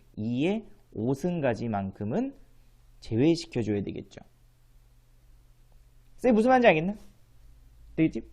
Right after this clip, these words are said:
이런 식으로 제외시키는 거 계속 연습해 주시면 돼요. 아, follow me? 그래서 하게 되면, 구하게 되면은 요렇게 해서 요거 계산시켜 주시게 되면은,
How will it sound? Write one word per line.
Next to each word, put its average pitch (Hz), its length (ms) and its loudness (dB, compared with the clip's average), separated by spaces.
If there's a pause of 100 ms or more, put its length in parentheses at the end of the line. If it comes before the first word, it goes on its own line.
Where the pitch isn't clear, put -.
(120)
이런 202 260 4
식으로 208 500 -2
제외시키는 160 520 0
거 123 80 -2
계속 110 240 -6
연습해 107 340 -6
주시면 107 360 -6
돼요. 80 120 -10 (1700)
아, 165 100 4
follow 254 360 6
me? 320 120 -2 (920)
그래서 269 200 2
하게 269 200 4
되면, 226 240 2
구하게 190 360 2
되면은 156 560 0
요렇게 127 580 -2
해서 170 420 2
요거 123 180 0
계산시켜 131 420 -6
주시게 107 300 -4
되면은, 180 580 -4